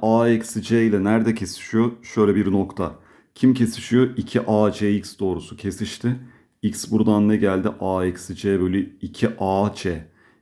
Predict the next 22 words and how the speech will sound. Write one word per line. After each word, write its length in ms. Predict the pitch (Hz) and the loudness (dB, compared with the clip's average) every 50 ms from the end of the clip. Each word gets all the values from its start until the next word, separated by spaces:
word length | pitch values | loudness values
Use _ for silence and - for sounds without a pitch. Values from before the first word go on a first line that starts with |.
| - | -2
Yine 420 | - 110 127 127 120 123 123 - - | 4 6 6 6 6 4 2 -2 -6
bu 60 | 101 101 | -10 -8
sefer 460 | - 110 98 90 104 101 95 85 80 | -4 -4 -2 0 0 0 0 -2 -6
C 320 | - - 104 92 92 85 | -6 -6 -4 -4 -2 0
D 120 | 101 110 113 | 0 2 4
arasındaki 480 | 113 107 101 - - 101 98 98 98 | 4 4 2 2 -2 -4 -4 -2 -4
uzaklık 520 | 92 90 87 104 98 92 - - - - - | -8 -6 -2 -2 -4 -4 -4 -10 -12 -6 -2
ne 60 | 104 | 2
oldu? 500 | 107 110 113 113 113 120 131 127 - - _ _ _ _ _ _ _ _ - | 4 6 6 6 4 2 -2 -2 -6 -16 _ _ _ _ _ _ _ _ -4
A 360 | 95 98 101 107 107 107 107 | 0 2 4 6 6 6 4
artı 280 | 104 95 - - 98 | 2 0 -4 -10 -10
C 160 | 90 - 104 104 | -8 -4 0 2
eksi 920 | 104 110 110 - - 98 92 - - - - - 92 90 90 101 113 - _ _ _ _ _ _ _ _ _ _ _ _ _ _ - | 4 4 2 2 -2 -4 -6 -6 -10 -16 -14 -8 -4 -4 -4 -4 -6 -12 _ _ _ _ _ _ _ _ _ _ _ _ _ _ 0
A 460 | 101 101 104 104 104 104 107 113 120 123 - - _ _ _ _ _ _ _ _ _ _ _ _ _ _ _ _ _ - | 2 4 6 6 6 4 2 2 -2 -4 -8 -14 _ _ _ _ _ _ _ _ _ _ _ _ _ _ _ _ _ -4
artı 480 | 104 104 107 104 98 - - - 147 135 | 0 2 4 4 2 0 0 0 0 0
C 340 | 101 113 120 117 110 104 90 | 4 6 6 6 6 6 4
bölü 360 | 98 98 87 90 - - - | 2 0 0 -2 -4 -6 -12
iki 260 | - - - - 110 - | -16 -16 -8 -8 -8 -4
A 280 | 117 123 123 127 123 117 | 0 2 2 2 2 0
C. 380 | - - 127 127 135 135 131 - _ _ _ _ - | -2 -2 -2 -2 -2 -4 -8 -14 _ _ _ _ -10
Bunlar 340 | 95 98 98 101 104 113 117 | -6 -2 0 2 4 4 4
gitti. 600 | 120 110 123 120 - - - 131 135 139 135 - | 4 2 0 0 -2 -6 -2 -2 -2 -2 -2 -8